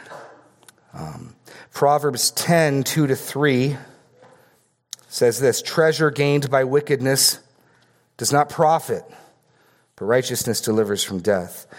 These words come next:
There's even an irony here. The one who worships the thing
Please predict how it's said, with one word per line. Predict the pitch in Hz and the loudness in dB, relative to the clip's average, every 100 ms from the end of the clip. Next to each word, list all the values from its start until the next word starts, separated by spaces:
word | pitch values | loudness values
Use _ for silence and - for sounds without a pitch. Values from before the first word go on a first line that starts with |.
| - - | -20 -4
There's | 135 143 | 0 2
even | 175 | 2
an | 147 | 4
irony | 139 160 180 165 127 | 4 4 2 0 0
here. | 123 117 - - - | 0 -2 -6 -8 -2
The | 131 | 2
one | 160 214 | 2 2
who | 190 | 2
worships | 170 135 170 185 - 160 - | 2 4 2 2 0 0 0
the | 131 | -2
thing | - 127 107 98 | 0 0 0 -2